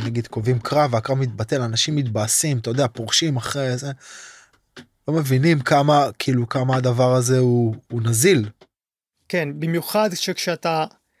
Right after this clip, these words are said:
Speaker 2: זה הקרב הראשון שלך, רוצים לשים אותך מול מישהו שזה קרב ראשון, שני, שלישי, גג שלו. וזה מצב נפיץ, כי הבן אדם הזה שאין לו קרבות,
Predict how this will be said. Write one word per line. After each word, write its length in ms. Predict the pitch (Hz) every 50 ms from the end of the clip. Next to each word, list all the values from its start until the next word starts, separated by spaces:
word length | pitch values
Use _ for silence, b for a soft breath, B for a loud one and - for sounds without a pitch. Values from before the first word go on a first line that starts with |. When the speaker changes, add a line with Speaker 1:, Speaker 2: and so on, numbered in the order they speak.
| _ _ _ _ _ _ _ -
Speaker 2:
זה 120 | 170 143 175
הקרב 260 | 160 - 185 190 180
הראשון 360 | 185 180 165 - - 220 214
שלך, 280 | - 208 185 170 - 185 180 185 170 160 _ _ _ _ _ _ _ _ _ _ _ _ _ _ _ _ _ b b b b b b b b b b b b b b b -
רוצים 260 | 180 165 - 190 190
לשים 200 | 185 175 - 196
אותך 160 | 190 180 -
מול 160 | 196 185 185 185
מישהו 260 | 190 202 - 202 196
שזה 380 | - - 190 165 170 190 185 175 -
קרב 300 | - 190 190 196 185 185
ראשון, 560 | 185 175 - - 220 220 226 226 220 196 170
שני, 560 | - - 196 180 175 180 202 226 226 214 190
שלישי, 720 | - - - - 190 180 175 170 - - - 214 214 214
גג 260 | 175 165 214 226 226 220
שלו. 400 | - - 190 175 196 202 170 - _ _ _ _ _ _ _ _ - _ _ _ _ _ _ -
וזה 1600 | 170 156 139 135 170 165 160 160 156 156 151 147 147 135 _ _ _ _ _ _ _ _ _ _ _ _ _ _ - 170 156 165
מצב 260 | 165 170 - 190 185
נפיץ, 440 | 185 175 - - 196 180 175 - -
כי 120 | - 175
הבן 180 | 165 156 165 165
אדם 220 | 165 175 180 180
הזה 160 | 180 156 170
שאין 180 | - - 190 185
לו 100 | 185 180
קרבות, 640 | - - 170 175 160 170 190 196 196 190 - -